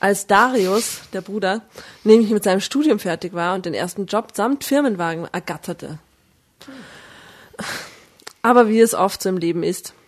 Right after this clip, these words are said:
Brüderlein fand einfach keine Zeit mehr, um sich mit, um den Verkauf zu kümmern. Manager. <laughs> Oder Arzt. <laughs> Er schob es hinaus. Und dann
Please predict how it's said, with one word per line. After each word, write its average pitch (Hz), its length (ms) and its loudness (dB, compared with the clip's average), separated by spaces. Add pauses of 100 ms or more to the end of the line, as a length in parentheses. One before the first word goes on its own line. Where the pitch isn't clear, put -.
(120)
Brüderlein 220 500 4
fand 175 220 -8
einfach 160 300 -10
keine 202 260 -6
Zeit 185 300 -8
mehr, 180 280 -8
um 185 140 -6
sich 180 320 -12
mit, - 240 -12
um 214 160 2
den 202 100 4
Verkauf 240 360 -4
zu - 100 -8
kümmern. 160 380 -10 (640)
Manager. 156 540 -8 (220)
<laughs> - 60 -2 (3250)
Oder 185 280 -8
Arzt. 156 600 -8
<laughs> - 40 -16 (1300)
Er 277 160 6
schob 240 220 2
es 254 100 -4
hinaus. 233 580 2 (580)
Und 208 180 -2
dann 214 260 2